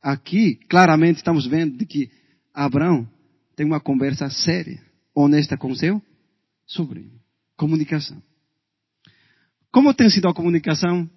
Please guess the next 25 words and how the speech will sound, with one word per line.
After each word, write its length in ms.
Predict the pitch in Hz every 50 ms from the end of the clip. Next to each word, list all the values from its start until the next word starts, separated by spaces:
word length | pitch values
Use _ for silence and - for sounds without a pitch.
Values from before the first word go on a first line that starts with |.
| _ _ _ _ _ _ _ _ _ _ _ _ _ _ _ _ _
entre 460 | - 156 156 - 160 151 147 135 135 - _ _ _ _ _ _ _
pais 280 | - 160 160 165 147 -
e 60 | 143
filhos? 720 | - - - 120 107 - - - - - - - - - _ _ _ _ _ _ _ _ _ _ _ _
Tem 160 | - 190 190
tido 220 | 160 - 202 175 170
mesmo 200 | 165 165 151 156
essa 120 | 143 -
comunicação, 680 | - 156 151 147 143 135 - 143 135 - 170 180 180 - _ _ _ _
esse 200 | - 160 156 -
diálogo? 380 | 156 147 151 147 156 170 185 - _ _ _ _ _ _ _ _ _ _ _ _ -
Ou 80 | 165
você, 300 | 165 180 185 175 - 214
pai, 280 | 185 - 196 185 185 185
tem 220 | 170 - 190 190
investido 360 | 190 175 175 165 - 202 180 180
mais 200 | 185 180 165 -
tempo 560 | - 202 196 202 196 160 - 156 139 117 - _ _ _ _ _ _ _ _ _ _ _ _ _ _ _ _ _ _ _ _ _ _ _ _ _ _ -
no 140 | 156 165 156
trabalho, 760 | - 165 165 165 156 175 185 185 185 180 180 180 175 170 165 - _ _ _ _ _ _ _ _ _ _ _ _ _ _ _ _ _ _
assistindo 380 | - 170 165 156 - 202 185 185
muito, 260 | 190 196 190 - -
muito 440 | - 190 170 180 180 196 220 220 175
futebol, 400 | - 240 - - 156 170 160 151
né? 200 | 160 190 202